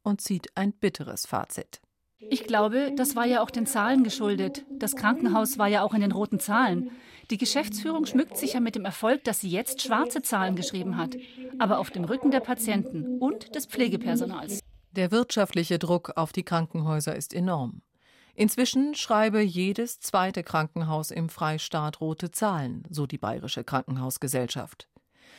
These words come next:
Speaker 1: Die meisten Pflegekräfte und Mediziner, die wir befragt haben, berichten uns von einem Sparkurs in ihren Häusern. Sechsundvierzig geben an, dass an Personal und teils auch an Material gespart wird. Sparkurs?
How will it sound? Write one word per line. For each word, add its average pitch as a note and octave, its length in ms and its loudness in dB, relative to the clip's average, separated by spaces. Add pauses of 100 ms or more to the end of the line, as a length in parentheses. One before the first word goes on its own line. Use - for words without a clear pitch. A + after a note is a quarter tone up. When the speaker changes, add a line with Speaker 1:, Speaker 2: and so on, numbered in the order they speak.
(320)
Speaker 1:
Die G#3+ 80 8
meisten A3 580 4
Pflegekräfte E3 800 0
und - 200 -6
Mediziner, D#3 680 2
die C#3+ 160 -2
wir D3 140 -2
befragt D3+ 520 0
haben, F3 300 2
berichten G#3 480 0
uns F#3 260 0
von F#3 200 -4
einem E3+ 260 -2
Sparkurs G3 800 -6
in A#2 160 -2
ihren B2+ 300 -2
Häusern. C#3 400 0 (680)
Sechsundvierzig G3 920 0
geben G3+ 260 2
an, F#3 220 2
dass D#3+ 180 -2
an C#3+ 200 -4
Personal C#3 720 0
und F3 200 -2
teils C#3+ 380 -2
auch D3+ 220 -4
an F3+ 180 0
Material C#3+ 560 -4
gespart - 500 -8
wird. - 340 -12 (760)
Sparkurs? - 840 -6